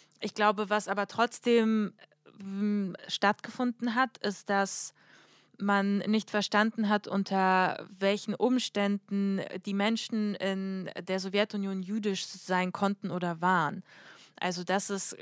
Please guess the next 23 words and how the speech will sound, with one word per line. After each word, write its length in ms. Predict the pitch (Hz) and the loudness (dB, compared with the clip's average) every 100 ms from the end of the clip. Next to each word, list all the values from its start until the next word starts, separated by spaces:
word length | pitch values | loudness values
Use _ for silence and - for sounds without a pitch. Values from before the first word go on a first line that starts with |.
| - - | -14 -8
quasi 460 | - 190 185 185 | 0 0 0 0
auch, 440 | 151 185 208 202 - | 4 6 6 4 -4
äh, 400 | - 196 190 190 - - _ - | -2 0 0 -2 -6 -18 _ -4
ja, 180 | 185 | -2
gelebten 420 | 180 190 214 - 196 | -2 0 -2 0 -2
Antisemitismus 1000 | 202 226 196 202 202 220 - 208 196 - | -2 -2 -2 -2 -2 -4 -2 -2 -2 -4
in, 460 | - 98 95 95 - _ _ _ | -4 -4 -4 -6 -10 _ _ _
in 260 | - 196 190 | -6 -4 -2
der 80 | |
Sowjetunion 580 | 185 190 202 208 196 185 | -2 0 0 2 -2 0
gab, 360 | 180 202 277 - | 4 6 6 4
der 100 | 196 | -2
natürlich 420 | 185 185 196 - | -2 0 -2 -2
staatlich 760 | - 180 190 247 220 202 190 185 | -2 4 6 6 2 -4 -4 -8
überhaupt 420 | 175 180 175 180 | -6 -6 -6 -10
nicht 180 | 165 - | -14 -10
vorhanden 560 | 165 165 196 226 311 | -8 -6 -6 -6 -4
war, 300 | 302 302 185 | 0 0 2
aber 560 | 190 180 180 170 165 - - - - - 185 | 0 0 2 2 0 -2 -10 -18 -20 -18 -8
so 160 | 190 | -4
unter 300 | 180 226 226 | 0 2 2
der 160 | 185 175 | 4 6
Hand 280 | 208 233 | 4 4